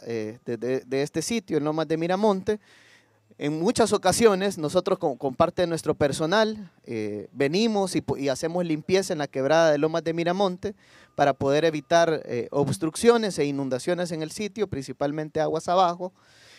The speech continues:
Entonces ahora pues con estas obras vamos a retener todo ese material que de alguna manera, eh, se aloja a la quebrada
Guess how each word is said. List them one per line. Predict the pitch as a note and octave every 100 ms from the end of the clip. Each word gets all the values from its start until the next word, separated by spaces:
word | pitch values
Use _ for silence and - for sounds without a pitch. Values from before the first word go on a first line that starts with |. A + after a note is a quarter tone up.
| _
Entonces | - F#3+ G3 A3
ahora | G#3+ A3 G#3+ A3+
pues | G3+ F3
con | - E3+
estas | F3 F#3
obras | G3+ G3 F#3+
vamos | E3+ F3 F3
a | E3
retener | D#3+ D#3+ D#3 E3
todo | F3+ E3+
ese | E3+ F3
material | E3+ F3 F#3+ F#3+ F3+ F#3+ - _ _
que | - E3
de |
alguna | D#3 D#3+ F3 F3
manera, | E3+ E3+ E3+ F#3 -
eh, | D#3 B2+ A#2+
se | - D#3+
aloja | C#3+ E3+ F#3+
a | F3+
la | E3+
quebrada | - F#3+ G#3 G3 G#3+ G3+